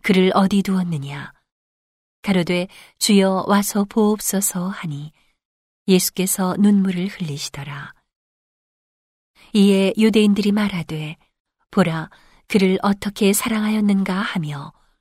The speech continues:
그중 어떤 이는 말하되, "소경의 눈을 뜨게 한 이 사람이 그 사람은 죽지 않게 할 수 없었더냐." 하더라. 이에 예수께서 다시 속으로 통분히 여기시며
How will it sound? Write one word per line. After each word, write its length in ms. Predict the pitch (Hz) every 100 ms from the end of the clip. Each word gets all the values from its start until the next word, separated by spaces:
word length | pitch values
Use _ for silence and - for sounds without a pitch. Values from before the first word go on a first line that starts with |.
| _ _ _ _ _
그중 340 | - 208 202 190
어떤 340 | - 202 202 190
이는 220 | 180 180
말하되, 560 | 170 170 160 165 156 - _ _ _ _ _
"소경의 500 | - 233 202 202 196
눈을 260 | 208 202 202
뜨게 240 | 202 196
한 180 | 196 202
이 100 | 202
사람이 520 | 202 202 196 190 208 214 _ _ _
그 100 | -
사람은 480 | 226 214 208 220 208
죽지 360 | - - - 226
않게 280 | 208 208
할 160 | 220 208
수 160 | - -
없었더냐." 760 | 214 202 226 214 180 143 143
하더라. 640 | 170 - - 151 147 147 - _ _ _ _ _ _ _ _ _ _ _ -
이에 280 | 202 202 202
예수께서 800 | 226 214 - 196 196 190 185 -
다시 360 | - 185 - 180
속으로 420 | - 180 175 165
통분히 540 | 165 208 185 180 156
여기시며 640 | 151 156 - - 160 160